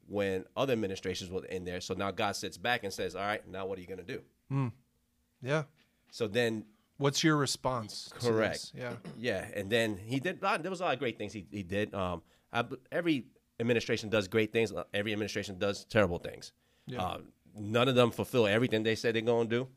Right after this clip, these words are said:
Speaker 2: Yeah.
Speaker 1: So I get that too. When people say, "You know what? That's not gonna affect me." And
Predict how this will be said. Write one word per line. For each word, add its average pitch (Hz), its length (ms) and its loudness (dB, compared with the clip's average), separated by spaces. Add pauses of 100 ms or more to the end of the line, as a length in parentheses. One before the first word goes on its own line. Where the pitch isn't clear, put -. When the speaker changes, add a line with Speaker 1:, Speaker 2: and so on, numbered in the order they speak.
Speaker 2:
Yeah. 117 120 -10 (260)
Speaker 1:
So 110 200 4
I 98 120 6
get 117 240 4
that 113 180 4
too. 147 160 2
When 104 60 2
people 110 200 -4
say, 113 160 2
"You 123 80 0
know 131 80 2
what? 123 160 2
That's 110 140 2
not 110 120 2
gonna 101 140 0
affect 120 280 2
me." 87 180 -4 (300)
And 107 300 0